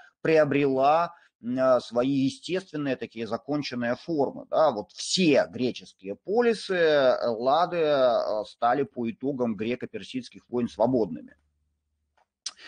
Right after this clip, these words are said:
Вот. Ну и, э, наконец, еще одним важным итогом греко-персидских войн стало резкое усиление значения Афин.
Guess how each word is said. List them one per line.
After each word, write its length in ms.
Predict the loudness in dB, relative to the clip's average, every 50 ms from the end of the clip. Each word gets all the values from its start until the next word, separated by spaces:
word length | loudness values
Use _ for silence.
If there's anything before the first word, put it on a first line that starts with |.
| -20 -20 -18 -18 -18 -18 -18 -8 -2
Вот. 380 | 0 2 4 4 4 2 2 2
Ну 260 | 2 4 4 4 4
и, 300 | 2 0 0 2 4 4 2
э, 760 | 2 4 4 4 6 6 6 6 6 4 4 4 4 4 2
наконец, 560 | 2 0 -2 -2 -2 -2 -2 -2 -4 -4 -4
еще 500 | -6 -8 -8 -8 -8 -8 -4 -2 0 0
одним 460 | 0 -2 -2 -4 -6 -6 -6 -6 -4 0
важным 640 | 2 2 2 2 2 0 -2 -2 -2 0 0 0 0 0 0 -2
итогом 580 | -2 -4 -4 -4 -4 -2 -2 -2 -2 -2 -2
греко-персидских 960 | 0 0 -2 -2 -4 -6 -8 -8 -10 -8 -8 -10 -10 -10 -10 -12 -12 -12 -10
войн 280 | -6 -2 -2 -2 -2 -2
стало 320 | -2 -2 0 2 2 2
резкое 340 | 2 0 -2 -6 -8 -8 -6
усиление 540 | -6 -6 -6 -6 -4 -4 -2 -2 -2 -4 -4
значения 520 | -6 -8 -8 -8 -8 -6 -4 -4 -2 -2
Афин. 360 | -4 -4 -6 -8 -10 -10 -10